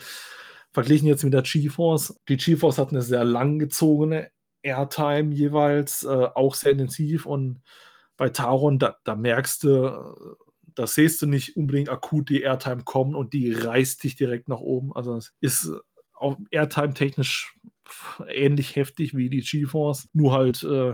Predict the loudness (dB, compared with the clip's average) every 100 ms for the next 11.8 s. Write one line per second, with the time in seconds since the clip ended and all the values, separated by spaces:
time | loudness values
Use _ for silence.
0 | -4 -2 -2 0 -2 0 -2 -2 -2 -2
1 | -4 -2 -2 0 0 0 0 0 0 -2
2 | -2 0 -2 -2 -4 -2 -2 0 0 0
3 | 0 0 -4 -6 -6 -2 0 0 -4 -6
4 | -4 -6 -6 -8 -6 -2 0 -2 0 0
5 | 2 0 0 -4 -4 -4 -6 -8 -6 -4
6 | -4 -4 -4 -4 -8 _ _ -6 0 2
7 | 2 0 -2 -4 -4 -4 -4 -4 -4 -6
8 | -4 -2 -2 -4 -8 -6 -8 -8 -10 -2
9 | -2 2 2 4 2 2 -4 -4 -6 0
10 | 2 2 2 2 2 2 2 2 0 -4
11 | -8 -6 0 0 0 0 0 0